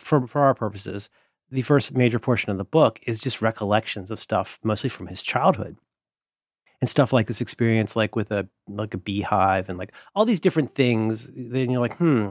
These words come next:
okay, this is a book on writing." And then he pivots to, like, the second-ish half is just incredibly useful advice about writing that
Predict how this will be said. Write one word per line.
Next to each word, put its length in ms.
okay, 200
this 120
is 60
a 40
book 200
on 120
writing." 360
And 80
then 20
he 200
pivots 560
to, 180
like, 200
the 80
second-ish 800
half 540
is 200
just 280
incredibly 840
useful 380
advice 360
about 280
writing 380
that 120